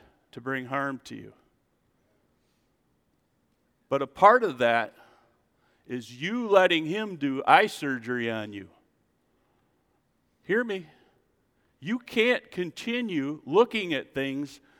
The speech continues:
like you did before you met Jesus.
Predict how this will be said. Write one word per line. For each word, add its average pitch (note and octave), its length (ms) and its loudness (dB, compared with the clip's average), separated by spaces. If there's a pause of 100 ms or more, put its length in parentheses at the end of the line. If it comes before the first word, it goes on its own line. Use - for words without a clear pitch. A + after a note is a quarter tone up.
(160)
like F#3+ 300 2
you G3 140 -10
did G#3 260 4
before A3 400 4
you F3+ 160 -4
met C#3 220 0
Jesus. A2+ 540 -10